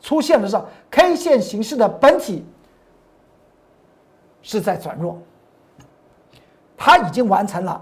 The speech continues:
先前绿色的那个部分 A、B、C 之后的往上攻坚，是否下个礼拜再度的强力的上涨，我并不知道。但是我个人要告诉您，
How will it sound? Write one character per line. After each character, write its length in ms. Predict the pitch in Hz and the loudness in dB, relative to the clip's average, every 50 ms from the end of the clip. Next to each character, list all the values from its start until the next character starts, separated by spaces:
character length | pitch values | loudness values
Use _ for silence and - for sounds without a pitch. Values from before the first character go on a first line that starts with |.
| - | -16
先 260 | - - - 277 269 233 | -16 -8 -4 -2 -2 -2
前 200 | 175 180 202 262 | -2 -4 -6 -4
绿 160 | 311 285 220 | -2 -2 -2
色 200 | 196 - 247 196 | -2 -2 -2 -2
的 120 | 165 160 | -2 -4
那 100 | 160 185 | -6 -6
个 100 | 170 170 | -6 -8
部 180 | - - 220 - | -6 -6 -6 -6
分 180 | - 175 135 - - - _ _ - | -6 -6 -8 -10 -14 -20 _ _ 0
A、 220 | 277 277 302 294 | 2 2 2 0
B、 240 | 220 220 285 294 285 | -4 -6 -6 -6 -6
C 260 | - - - 269 262 | -6 -8 -6 -6 -6
之 160 | 240 - 285 | -6 -4 -4
后 200 | 247 - 262 180 | -2 -2 -2 -2
的 120 | 165 170 - - - _ - | -4 -8 -12 -16 -20 _ -10
往 200 | 185 170 151 - | -10 -10 -8 -8
上 200 | - 196 165 135 | -8 -8 -8 -6
攻 120 | 185 175 | -8 -10
坚， 200 | 160 170 175 - 170 - - - - - _ | -8 -8 -8 -10 -10 -14 -20 -20 -20 -20 _
是 280 | - - - 415 349 254 | -14 -8 -4 -2 -2 0
否 180 | 208 190 170 | 0 -2 -4
下 540 | 165 165 - - - 494 415 - - 349 349 | -4 -6 -10 -14 -16 -16 -12 -4 2 2 2
个 80 | 220 202 | 2 2
礼 100 | 175 175 | -2 0
拜 240 | 214 240 196 - - - - _ _ _ _ | 0 0 0 0 -6 -16 -20 _ _ _ _
再 260 | - 427 415 330 262 | 4 6 8 8 8
度 220 | - 339 311 247 | 6 4 2 4
的 180 | 202 240 240 240 | 4 2 2 0
强 400 | - - - - 262 - 392 403 | -4 -4 2 4 4 6 6 6
力 100 | 403 349 | 4 6
的 140 | 247 240 220 | 6 4 4
上 240 | - 403 403 254 | 6 6 6 6
涨， 240 | 208 214 190 - - - - _ _ _ _ - | 6 2 0 -2 -4 -14 -20 _ _ _ _ -6
我 180 | 190 180 170 | -4 -2 -2
并 300 | 160 - - 330 269 214 | -2 0 2 2 2 2
不 80 | 196 196 | 2 0
知 160 | - 233 240 | -2 -2 0
道。 240 | 262 262 - - - - - - _ _ | 2 2 0 0 -6 -16 -20 -20 _ _
但 180 | - 285 254 196 | 6 6 6 6
是 140 | - - 220 | 4 0 -2
我 140 | 165 - - | -4 -4 -10
个 160 | - - 262 226 | -4 2 4 4
人 240 | 185 180 185 220 - - - _ _ _ _ _ _ _ _ | 4 4 -2 -4 -8 -12 -20 _ _ _ _ _ _ _ _
要 160 | - 240 - | 0 0 2
告 180 | 165 254 240 196 | 4 4 2 2
诉 100 | - 190 | 2 -4
您， 240 | 165 165 170 170 | -6 -6 -6 -8